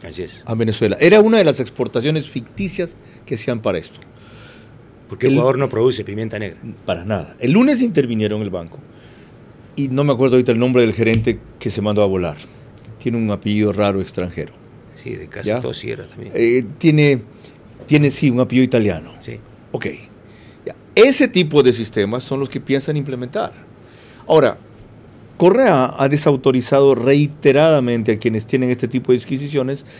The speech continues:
Speaker 2: en el sentido de que no saldremos de la dolarización, que a él le
Speaker 1: Bueno,
Speaker 2: hubiera encantado, pero que no es
Speaker 1: ellos,
Speaker 2: posible. Entonces,
Speaker 1: él, él
Speaker 2: ¿por qué preocuparnos?
Speaker 1: desautoriza, él desautoriza en tiempos electorales,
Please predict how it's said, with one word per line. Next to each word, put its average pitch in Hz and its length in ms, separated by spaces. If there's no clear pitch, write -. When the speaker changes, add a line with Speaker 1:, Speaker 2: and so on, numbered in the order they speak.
Speaker 2:
en 180 60
el 160 60
sentido 196 300
de 185 80
que 185 180
no 233 240
saldremos 165 580
de 131 120
la 113 80
dolarización, 107 560
que 160 140
a - 20
él 214 100
le 202 60
Speaker 1:
Bueno, 185 80
Speaker 2:
hubiera 170 180
encantado, 110 760
pero 143 160
que 160 60
no 180 120
es 220 40
Speaker 1:
ellos, 220 120
Speaker 2:
posible. 220 420
Entonces, 170 400
Speaker 1:
él, - 60
él - 40
Speaker 2:
¿por 175 100
qué 175 80
preocuparnos? 202 460
Speaker 1:
desautoriza, 180 360
él 139 120
desautoriza 160 760
en 147 100
tiempos 147 420
electorales, 104 880